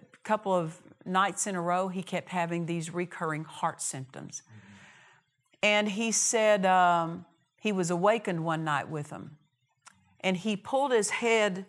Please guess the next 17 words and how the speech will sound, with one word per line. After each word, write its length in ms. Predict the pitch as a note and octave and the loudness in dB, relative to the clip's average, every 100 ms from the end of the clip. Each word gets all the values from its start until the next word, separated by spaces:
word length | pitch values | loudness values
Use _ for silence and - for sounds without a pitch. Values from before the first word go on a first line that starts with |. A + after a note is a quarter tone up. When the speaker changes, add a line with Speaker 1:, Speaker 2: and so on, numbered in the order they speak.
| _ _ | _ _
Speaker 1:
he 120 | G#3 | -2
pulled 260 | C4 C#4 | 0 0
the 60 | A#3 | -2
covers 460 | - A3+ G#3 E3+ F3+ | -2 0 0 0 -2
up 180 | E3+ | -2
over 200 | F#3 E3 | -2 -2
his 120 | D#3 - | -2 -2
head 280 | G3+ F#3+ | -2 -4
so 120 | F3+ F3 | -4 -4
that 80 | |
he 80 | E3 | -4
wouldn't 360 | F3 G3+ - E3+ | -2 -2 -4 -8
disturb 520 | D3+ - G3 G3 F3+ | -6 -2 0 0 -2
anyone 440 | D3+ C#3+ C#3+ C#3+ C#3 | -4 -6 -6 -8 -8
in 100 | - | -8
the 80 | |
house. 520 | C#3+ D#3 - - - | -8 -8 -10 -12 -16